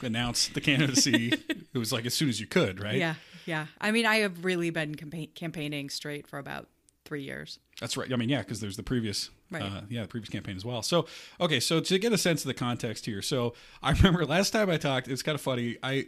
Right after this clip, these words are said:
Speaker 1: for some reason, I thought, like, "Okay, I think she lives in Lincoln." I can't remember. And you were like, "No, I live, like, I live, like, right here.
Speaker 2: Yeah.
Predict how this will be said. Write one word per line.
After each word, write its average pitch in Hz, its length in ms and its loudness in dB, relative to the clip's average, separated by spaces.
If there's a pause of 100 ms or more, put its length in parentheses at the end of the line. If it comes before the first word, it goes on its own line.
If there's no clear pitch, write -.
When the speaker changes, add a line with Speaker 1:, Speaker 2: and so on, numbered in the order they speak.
(160)
Speaker 1:
for - 160 -8
some 233 220 4
reason, 185 180 4
I 131 60 2
thought, 151 240 -4
like, 139 160 -4
"Okay, 156 160 -6
I 127 40 -2
think 240 200 2
she 269 160 2
lives 190 260 2
in 107 220 0
Lincoln." 214 560 2
I 143 60 -10
can't - 200 -4
remember. 190 360 4
And 160 100 4
you 147 80 4
were 160 60 4
like, 156 120 0
"No, 202 120 0
I 151 100 2
live, 156 260 -4
like, 135 160 -2
I 131 80 4
live, 135 160 4
like, 131 180 0
right 127 160 -2
here. 139 460 -2
Speaker 2:
Yeah. 185 160 -4